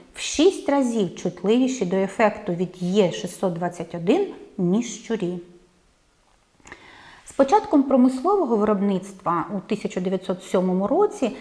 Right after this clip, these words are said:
вихідною сировиною для глутамата натрію більше не була, в-, не були водорослі, а стали клейковина пшениці, тобто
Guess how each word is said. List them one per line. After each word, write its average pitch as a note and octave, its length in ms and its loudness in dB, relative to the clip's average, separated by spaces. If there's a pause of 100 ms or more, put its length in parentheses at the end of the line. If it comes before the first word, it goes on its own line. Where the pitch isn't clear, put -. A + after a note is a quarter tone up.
(160)
вихідною A#3 800 4
сировиною G#3+ 800 2
для F3+ 180 -2
глутамата G3 800 0
натрію F3 640 -2 (800)
більше D#4 600 2 (120)
не A#3 200 6
була, A#3+ 640 4 (560)
в-, G3+ 440 -10
не G#3+ 200 6
були A3+ 240 6
водорослі, F3 640 -2 (420)
а G3 100 4
стали D#4+ 420 2
клейковина A3+ 920 2
пшениці, B3 800 -2 (360)
тобто C4+ 420 -2